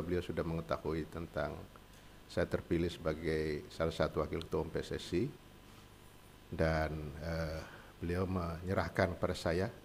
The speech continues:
karena saya menyampaikan kepada teman-teman, saya harus memilih. Dan saya sampaikan kepada Pak Presiden, "Bapak, saya akan fokus dan konsentrasi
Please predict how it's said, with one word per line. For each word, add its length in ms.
karena 520
saya 480
menyampaikan 800
kepada 240
teman-teman, 680
saya 200
harus 120
memilih. 360
Dan 640
saya 160
sampaikan 480
kepada 320
Pak 240
Presiden, 560
"Bapak, 480
saya 160
akan 240
fokus 320
dan 240
konsentrasi 880